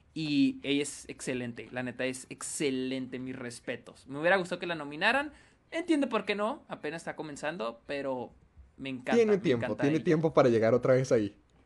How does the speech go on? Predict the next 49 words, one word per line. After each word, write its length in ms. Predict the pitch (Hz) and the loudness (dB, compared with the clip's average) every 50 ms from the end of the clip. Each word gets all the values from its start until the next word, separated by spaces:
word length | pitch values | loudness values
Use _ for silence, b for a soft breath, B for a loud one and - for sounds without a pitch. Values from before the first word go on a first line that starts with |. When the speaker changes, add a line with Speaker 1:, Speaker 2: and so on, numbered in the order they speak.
| _ _ - | _ _ -4
Speaker 1:
Sí, 80 | - 381 415 339 320 320 311 277 285 320 | -2 0 2 2 2 0 0 -2 -2 -4
exactamente, 640 | 285 - - 175 151 - 151 131 123 110 107 113 | -2 0 0 0 0 0 -2 -6 -6 -8 -12 -12
exactamente. 640 | 123 - - - 117 - - 110 - - - - - - | -14 -14 -12 -14 -14 -14 -14 -16 -16 -18 -20 -20 -14 -4
Esas 160 | 175 214 247 | 2 2 4
fueron 140 | 233 226 208 | 4 4 4
las 120 | 208 - | 4 4
películas 480 | - 175 147 139 135 139 156 151 147 - | 2 0 0 0 -2 -2 0 -2 -2 -2
que 160 | - 127 113 | -4 -10 -10
vi. 140 | 90 76 - b b b b | -10 -12 -16 b b b b
Ah, 160 | b 247 240 | b 8 8
por 140 | 240 247 240 | 8 6 2
cierto, 400 | 240 294 277 - - 214 165 b b b b | 2 2 2 4 4 4 4 b b b b
Héctor 300 | b 240 254 240 - 415 427 | b 0 0 2 0 0 2
y 140 | 320 247 190 | 2 2 4
yo 260 | 175 220 220 233 254 240 | 4 6 6 4 4 0
estamos 260 | 220 - 220 214 247 | 2 2 2 2 2
haciendo 260 | 226 220 202 196 208 | 2 0 0 0 0
esto 300 | 214 214 - 233 233 226 | 0 0 0 0 0 0
ya 320 | 214 180 180 175 180 185 185 | 2 4 8 10 10 10 8
más 220 | 185 185 180 180 | 6 2 0 2
frecuente 520 | - 196 190 180 - 160 160 160 170 180 | 2 0 0 0 0 -2 -2 0 0 0
de 200 | 170 151 131 - | 0 0 0 -2
qué 120 | - 175 175 | 0 0 0
películas 520 | 180 190 196 190 180 180 - 175 165 139 | 2 0 -2 -2 -2 -4 -2 -2 -2 0
vimos 280 | 135 131 127 135 139 - | -2 -4 -4 -6 -8 -6
en 100 | 165 143 | -6 -6
la 80 | 131 | -6
semana. 380 | 131 - 123 127 123 120 123 131 | -6 -6 -6 -6 -6 -6 -2 4
Speaker 2:
Sí, 80 | 147 160 | 6 8
Speaker 1:
Por 140 | 165 165 | 8 8
si, 120 | 170 165 269 | 8 8 10
Speaker 2:
como 180 | 165 160 160 | 10 10 10
que 100 | 151 160 | 8 6
ya 80 | 139 147 | 6 8
lo 80 | 151 - | 8 8
Speaker 1:
por 140 | 226 226 | 6 6
Speaker 2:
hicimos 60 | 220 - | 6 6
Speaker 1:
si 60 | 226 | 6
hay 60 | 220 240 | 6 8
Speaker 2:
oficial. 160 | 254 269 262 | 10 10 10
Speaker 1:
algunos 320 | 262 269 277 285 285 254 247 | 10 8 8 6 4 4 6
despistados 640 | 277 254 - - - 214 185 - - 208 220 214 214 | 6 6 6 4 0 -4 -2 2 4 4 4 4 2
que 100 | 208 175 | 0 0
no 80 | 175 | 0
se 80 | 175 202 | 0 0
han 80 | 196 | 2
dado 240 | 190 190 190 190 190 | 4 4 4 4 2
cuenta. 420 | - 156 151 - - - - - - | 0 -2 -2 0 -2 -4 -4 -4 2
Speaker 2:
<laughs> 0 | - | 8